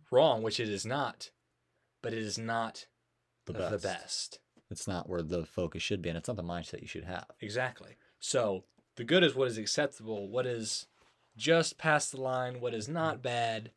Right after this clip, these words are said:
Speaker 2: You know, you can't find it in the Bible. It doesn't
Speaker 1: Right,
Speaker 2: say
Speaker 1: yeah.
Speaker 2: that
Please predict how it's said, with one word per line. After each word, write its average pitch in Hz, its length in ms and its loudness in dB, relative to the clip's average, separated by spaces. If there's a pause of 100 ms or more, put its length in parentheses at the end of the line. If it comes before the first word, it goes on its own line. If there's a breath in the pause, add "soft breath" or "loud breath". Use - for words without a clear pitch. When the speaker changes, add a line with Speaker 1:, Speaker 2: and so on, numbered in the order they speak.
(320)
Speaker 2:
You 123 80 0
know, 113 60 6
you 113 160 8
can't 139 260 8
find 123 320 6
it 123 100 8
in 123 60 0
the 120 80 8
Bible. 107 640 8
It 98 100 0
doesn't 131 160 10
Speaker 1:
Right, 113 240 6
Speaker 2:
say 110 200 8
Speaker 1:
yeah. 110 60 4
Speaker 2:
that 98 300 0